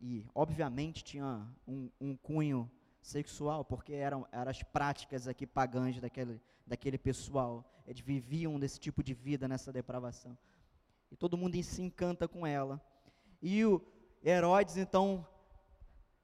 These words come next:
tão no êxtase ali, ele diz à, à menina, "Peça o que quiser e eu lhe darei."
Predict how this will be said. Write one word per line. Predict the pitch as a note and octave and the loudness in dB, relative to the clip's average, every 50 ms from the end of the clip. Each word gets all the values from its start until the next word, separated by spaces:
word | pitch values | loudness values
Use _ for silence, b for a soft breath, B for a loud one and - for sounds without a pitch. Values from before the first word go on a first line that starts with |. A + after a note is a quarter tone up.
| _ _ _ _ _ _ _ _ - | _ _ _ _ _ _ _ _ 6
tão | - F#3+ A#3 B3+ A#3+ A3 | 6 8 8 8 6 6
no | G#3+ G#3+ G#3+ | 8 8 10
êxtase | G#3 G#3+ A#3 C#4 - - - - A#3+ G#3+ - G#3 | 12 10 10 10 8 0 2 4 4 4 6 4
ali, | G#3 G3+ G3+ G3 G3 G3 F#3+ F#3 - _ _ _ _ _ _ _ _ _ _ _ _ _ _ _ _ _ _ _ _ _ _ _ _ _ | 2 2 2 0 0 -2 -2 -6 -10 _ _ _ _ _ _ _ _ _ _ _ _ _ _ _ _ _ _ _ _ _ _ _ _ _
ele | - E3 E3 D#3 D#3+ | -4 -2 0 0 0
diz | D#3 D#3 D#3 E3 D3+ D3+ | -2 -2 -2 -2 0 0
à, | D3+ D3 C#3+ B2+ A#2 | 0 0 2 0 -2
à | - - C#3 | -2 -4 -2
menina, | D3 C#3+ C#3+ C#3+ C#3 C#3 C3 B2 A#2+ A#2 B2+ B2+ - | -2 -2 -2 0 0 0 0 0 -2 -4 -6 -6 -4
"Peça | - E3 F3 F3 F3 - | 0 2 2 2 0 -4
o | |
que | - E3+ | -12 -10
quiser | - - D#3+ B2 C3+ C#3 C#3+ C#3+ | -6 -6 -4 -2 -2 -2 0 0
e | C#3 | 0
eu | C3+ C3 | 0 0
lhe | B2 C3 | 0 -2
darei." | B2 A#2 A2+ - G#2 G2 G2 | -4 -4 -6 -8 -8 -10 -14